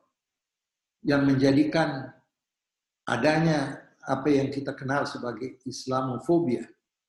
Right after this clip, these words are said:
Orang takut kalau ada dengar Islam. Itu disebabkan karena banyak di antara umat Islam, banyak di antara ulama yang tidak konsisten terhadap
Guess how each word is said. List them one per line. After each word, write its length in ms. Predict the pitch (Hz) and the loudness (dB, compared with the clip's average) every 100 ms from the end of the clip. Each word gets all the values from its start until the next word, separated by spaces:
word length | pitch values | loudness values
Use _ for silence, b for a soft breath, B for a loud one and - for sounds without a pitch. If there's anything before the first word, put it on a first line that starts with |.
| _ _ _ _ _ _ _ - | _ _ _ _ _ _ _ -6
Orang 280 | 135 143 143 | -2 -2 0
takut 400 | 170 175 185 139 | -2 2 2 2
kalau 200 | 151 139 | -2 -2
ada 240 | 127 120 131 | -2 0 -2
dengar 400 | - 123 123 - | -2 -6 -8 -10
Islam. 440 | - - 113 - - _ _ _ _ _ _ _ _ _ _ | -10 -8 -8 -10 -20 _ _ _ _ _ _ _ _ _ _
Itu 200 | 180 196 | -8 -4
disebabkan 640 | 190 165 180 160 - 170 165 | -2 0 0 0 -2 -4 -2
karena 480 | 156 147 143 139 - _ _ _ _ _ _ | -4 -4 -6 -8 -12 _ _ _ _ _ _
banyak 480 | 139 160 214 226 233 | 2 4 6 4 4
di 80 | |
antara 560 | 170 156 139 151 139 - - | 2 2 0 -2 -2 -6 -6
umat 320 | 135 139 131 - | -4 -4 -6 -10
Islam, 400 | - 131 143 - _ _ _ _ _ _ _ - | -6 -4 -6 -12 _ _ _ _ _ _ _ -2
banyak 400 | 143 208 233 196 | 0 2 2 4
di 80 | 175 | 4
antara 400 | 160 151 151 147 | 4 0 0 0
ulama 400 | 131 127 117 - - | 0 -2 -4 -8 -6
yang 240 | 131 139 139 - _ _ _ _ - | -4 -4 -6 -16 _ _ _ _ 0
tidak 320 | 143 160 156 | 2 2 0
konsisten 640 | 151 139 208 - - 160 127 | -2 0 0 0 0 0 -2
terhadap 480 | 127 110 123 135 | -4 -4 -4 -4